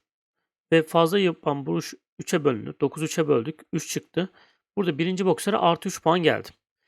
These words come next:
İkinci de üç puan, on beş,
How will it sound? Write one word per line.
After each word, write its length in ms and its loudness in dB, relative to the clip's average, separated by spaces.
İkinci 400 -2
de 260 2
üç 260 -4
puan, 320 4
on 260 2
beş, 420 0